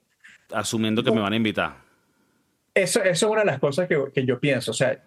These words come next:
Speaker 2: yo no puedo ir por la vida, eh, pensando
Speaker 1: Ahora,
Speaker 2: que
Speaker 1: si tú me
Speaker 2: me la van a
Speaker 1: invitas a
Speaker 2: regalar.
Speaker 1: mí a un restaurante, a ver, si yo quisiera hacer research del restaurante, puedo averiguar cuánto cuestan las cosas.
Speaker 2: Claro.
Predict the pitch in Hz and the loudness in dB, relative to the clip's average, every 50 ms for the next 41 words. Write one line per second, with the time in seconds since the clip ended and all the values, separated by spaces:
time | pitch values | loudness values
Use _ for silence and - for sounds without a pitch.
0 | _ _ - - - 147 143 156 156 - 180 175 175 175 175 180 185 170 190 175 | _ _ -12 -6 -2 0 0 0 0 0 0 0 2 2 0 0 0 0 0 0
1 | 147 123 120 127 135 151 165 180 196 214 233 _ _ _ _ _ _ _ - - | 0 0 0 0 0 0 0 0 -2 -4 -6 _ _ _ _ _ _ _ -20 -20
2 | - - - - - - - - - - - - 139 139 139 127 147 160 175 180 | -20 -20 -20 -20 -20 -20 -20 -12 -10 -10 -4 -2 -2 0 4 6 8 8 8 8
3 | 170 160 151 - - - 135 - 175 170 - 208 214 202 202 - 220 220 - 220 | 8 6 6 6 4 4 4 4 4 6 6 6 6 6 6 6 6 6 6 6
4 | 220 196 190 180 156 151 156 156 147 123 104 95 90 - _ - 110 127 127 127 | 6 6 6 6 6 4 4 4 2 2 0 -2 -6 -10 _ -4 -2 0 0 2
5 | 139 151 139 131 - 123 113 110 107 98 90 82 - - - - - _ _ _ | 2 0 0 -2 -4 -2 0 0 0 0 -2 -4 -8 -10 -16 -20 -20 _ _ _
6 | _ _ _ _ _ _ _ _ _ _ - 139 151 160 160 151 - 151 139 160 | _ _ _ _ _ _ _ _ _ _ 2 4 6 6 4 2 2 2 0 0
7 | 156 190 175 151 196 202 180 147 190 190 175 190 190 175 - 190 185 160 165 151 | 2 0 0 2 4 4 4 4 2 2 4 2 2 2 2 2 2 2 2 2
8 | 147 143 127 131 135 139 143 147 175 160 - 139 139 143 147 151 160 151 147 135 | 2 0 0 0 0 0 0 0 0 -2 0 2 2 4 4 4 4 4 4 2
9 | 127 123 117 120 - 143 135 131 131 127 - 127 123 117 - - 120 117 107 98 | 2 2 2 0 0 0 0 0 -2 -2 0 0 -2 0 0 -2 -4 -2 -4 -4
10 | - - 117 - - 71 67 - _ _ _ _ _ _ _ _ _ _ _ _ | -4 -4 -6 -6 -8 -14 -18 -18 _ _ _ _ _ _ _ _ _ _ _ _
11 | _ - 123 110 101 - 101 | _ -2 -2 -2 -2 -4 -8